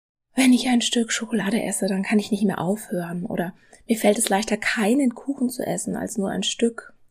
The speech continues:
Oder „Wenn ich die Chipstüte aufmache, dann inhaliere ich die.“ Und ich habe solche Sätze früher übrigens auch gesagt. Und auch ich hatte dieses Gefühl, wenn ich eine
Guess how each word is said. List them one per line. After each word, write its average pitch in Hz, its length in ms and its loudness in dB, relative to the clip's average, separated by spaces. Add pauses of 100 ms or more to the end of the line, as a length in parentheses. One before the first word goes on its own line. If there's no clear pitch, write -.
(120)
Oder 196 280 -2
„Wenn 202 120 4
ich 220 120 2
die 208 120 -2
Chipstüte - 640 -6
aufmache, 190 640 -4 (440)
dann 214 180 4
inhaliere 220 520 2
ich - 200 -8
die.“ 214 220 -12 (1040)
Und 208 60 -2
ich 226 100 -4
habe 254 100 -4
solche - 260 -2
Sätze 233 300 0
früher 233 300 -2
übrigens - 420 -4
auch 240 320 -2
gesagt. 190 600 -6 (680)
Und 226 220 4
auch - 220 -2
ich - 340 2
hatte 254 160 0
dieses 220 380 0
Gefühl, 220 540 2 (380)
wenn 247 120 6
ich 247 160 -2
eine 269 260 -2